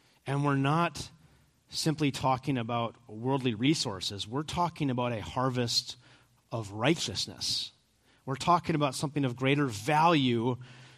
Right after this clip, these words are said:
than just seed a-, and bushels and dollars. So the overall point is to view your resources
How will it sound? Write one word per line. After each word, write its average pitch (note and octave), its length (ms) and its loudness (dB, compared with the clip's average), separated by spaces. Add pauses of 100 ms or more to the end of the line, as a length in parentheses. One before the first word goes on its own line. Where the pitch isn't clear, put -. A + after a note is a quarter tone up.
(120)
than C#3 180 2
just C#3 320 2
seed C3 680 2
a-, F#2+ 120 -10
and B2+ 380 -2
bushels B2 880 2 (1300)
and A#2 160 -6
dollars. A#2+ 760 -2 (1000)
So F3 80 0
the F3+ 80 10
overall F#3 300 8
point F3 520 2
is C#3 240 2
to D3+ 120 2
view D3 320 0
your E3 200 4
resources C3+ 760 2